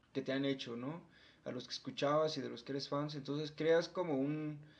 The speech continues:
extraes un poco de cada uno de ellos y creas tu estilo. Y yo, eh, por ejemplo, las, las,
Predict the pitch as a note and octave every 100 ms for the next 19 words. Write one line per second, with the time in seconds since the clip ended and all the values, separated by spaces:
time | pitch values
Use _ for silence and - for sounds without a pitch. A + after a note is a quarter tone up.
0 | - C#3 - D3+ D#3+ F3+ E3 D3+ F3 C3
1 | - D3 D3+ D#3 B2+ C3 D3+ - A2 A#2+
2 | A#2+ A#2 - B2+ A#2 - - - - -
3 | - - C3+ D3+ E3+ F3 E3 D#3+ C#3+ D3+
4 | D3+ E3+ D#3 - - - C3 B2 A#2+ -
5 | - B2